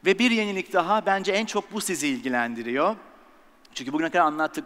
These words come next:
yani şu ana kadar anlattıklarım biraz daha son kullanıcı, tüketici gözünde de, e, önemli, e, içeriklerdi.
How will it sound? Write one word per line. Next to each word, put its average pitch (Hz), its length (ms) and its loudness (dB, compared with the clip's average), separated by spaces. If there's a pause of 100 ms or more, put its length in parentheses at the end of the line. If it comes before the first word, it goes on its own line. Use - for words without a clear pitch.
yani 127 180 0
şu 165 160 0
ana 160 100 2
kadar 175 140 0
anlattıklarım 160 640 -2
biraz 151 260 2
daha 151 260 0
son 160 240 -6
kullanıcı, 139 520 -6
tüketici 147 560 -8
gözünde 135 500 -4
de, 120 280 -4
e, 113 380 -4
önemli, 117 560 -6
e, 107 240 -8 (260)
içeriklerdi. 120 760 -4